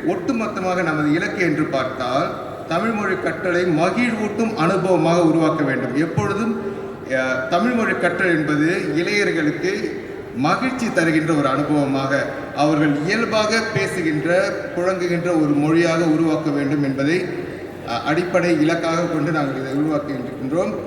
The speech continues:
தமிழ் மொழியை வாழும் மொழியாக நிலை பெற செய்ய வேண்டும். ஒரு மொழி வாழும் மொழியாக இருக்க வேண்டும் என்றால், அது நாவில் தவழும் மொழியாக இருக்க வேண்டும், நாம் பேசும் மொழியாக இருக்க வேண்டும். அதற்காக தான் நாங்கள் திறன் அடிப்படையிலான கல்வி முறையை வலியுறுத்துகின்றோம்.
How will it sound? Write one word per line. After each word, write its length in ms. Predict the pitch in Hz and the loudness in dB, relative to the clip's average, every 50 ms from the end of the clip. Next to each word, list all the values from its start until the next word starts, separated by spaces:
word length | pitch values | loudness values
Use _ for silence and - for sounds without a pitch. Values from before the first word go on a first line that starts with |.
| - - - - - - - | -8 -10 -10 -10 -12 -4 0
தமிழ் 260 | 170 180 214 233 233 | 2 2 4 4 4
மொழியை 340 | 220 214 202 202 208 208 208 | 2 2 2 2 0 0 0
வாழும் 580 | - 165 165 175 185 196 202 202 202 196 185 175 | 0 2 2 4 4 4 4 4 2 0 0 0
மொழியாக 420 | 175 170 170 175 175 175 175 180 | 2 2 4 4 4 4 2 2
நிலை 240 | 175 170 165 170 165 | 0 0 2 2 2
பெற 200 | 156 160 147 143 | 2 2 0 0
செய்ய 240 | 139 147 147 143 135 | 2 2 2 2 2
வேண்டும். 480 | 135 143 123 120 123 - - - - - - - - 139 | 2 0 0 -2 -2 -4 -4 -6 -8 -10 -10 -8 -2 0
ஒரு 160 | 151 156 156 | 2 2 4
மொழி 300 | 156 165 180 208 226 214 | 4 2 2 2 0 0
வாழும் 500 | 175 175 180 180 190 190 190 185 180 175 | 4 4 6 6 6 4 2 0 0 2
மொழியாக 300 | 170 165 170 165 156 160 | 2 2 2 2 2 2
இருக்க 300 | 160 160 160 160 165 156 | 2 2 0 0 0 0
வேண்டும் 320 | 147 147 143 143 143 139 | 0 0 0 0 0 0
என்றால், 460 | 139 139 135 151 170 196 214 - - | 0 0 2 2 2 2 2 0 0
அது 200 | - 143 143 143 139 139 143 139 139 135 120 127 | 0 0 0 0 0 -2 -2 -4 -6 -6 -6 -4
நாவில் 600 | 139 156 170 185 185 190 185 196 220 220 - - - | -4 -2 -2 -2 -2 -2 -2 -2 -4 -4 -6 -4 -4
தவழும் 400 | 151 160 170 185 190 185 175 165 | -2 0 0 0 0 0 2 2
மொழியாக 400 | 160 156 156 156 147 147 147 147 | 4 4 4 4 4 4 2 2
இருக்க 280 | 143 139 139 143 147 | 2 0 0 0 0
வேண்டும், 360 | 139 139 143 143 170 196 220 - - - - - - - | 0 0 0 0 0 -2 -2 -4 -6 -8 -8 -10 -10 -6
நாம் 280 | - 139 139 139 139 139 | -2 -2 0 0 0 0
பேசும் 400 | 190 208 226 226 - 220 185 170 | 2 2 2 2 2 0 0 2
மொழியாக 340 | 160 156 156 160 156 147 143 | 6 6 6 6 6 4 4
இருக்க 320 | 151 143 135 139 - 151 | 2 2 2 2 0 0
வேண்டும். 500 | 139 143 139 143 185 190 175 - - - - - | 0 2 2 0 0 -2 -2 -6 -8 -8 -8 -4
அதற்காக 480 | - 147 170 175 165 170 165 160 160 156 | 0 2 2 4 4 2 2 2 2 2
தான் 280 | 156 175 196 208 196 | 2 2 2 2 2
நாங்கள் 360 | 165 147 143 139 139 127 131 135 | 0 0 0 0 0 -2 0 0
திறன் 200 | 170 185 180 175 | 2 2 2 2
அடிப்படையிலான 720 | 156 147 151 147 - 151 151 147 143 135 139 143 151 180 | 2 2 2 0 0 0 0 0 0 0 0 -2 -2 -2
கல்வி 320 | 143 - 151 143 143 151 | -2 0 0 0 0 2
முறையை 380 | 156 139 139 139 143 156 165 170 | 0 0 2 2 2 4 4 4
வலியுறுத்துகின்றோம். 840 | 139 139 143 143 143 143 139 - - 135 135 131 127 160 190 220 | 2 2 2 2 2 0 0 -2 -4 -4 -4 -2 -2 -2 -2 -2